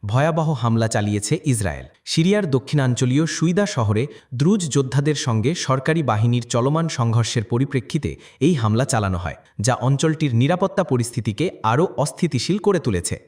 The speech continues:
সংবাদ মাধ্যম আল জাজিরার খবরে বলা হয়, বুধবার ষোলো জুলাই এক বিবৃতিতে ইসরায়েলের প্রতিরক্ষা মন্ত্রী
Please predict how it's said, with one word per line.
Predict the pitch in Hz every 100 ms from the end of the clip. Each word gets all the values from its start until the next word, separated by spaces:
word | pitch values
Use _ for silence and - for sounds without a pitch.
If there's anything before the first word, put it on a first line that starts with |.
| _
সংবাদ | - 165 190 202
মাধ্যম | 170 156 156 151
আল | - 151
জাজিরার | 143 131 131 123
খবরে | - 113 113
বলা | 104 139
হয়, | 123 80 - - -
বুধবার | 117 185 143 90 - - -
ষোলো | - 190 254
জুলাই | 143 123 92 117 - -
এক | 139 131
বিবৃতিতে | 151 139 143 123 113 175
ইসরায়েলের | 143 139 147 147 151 147
প্রতিরক্ষা | 147 208 208 208 190
মন্ত্রী | 127 120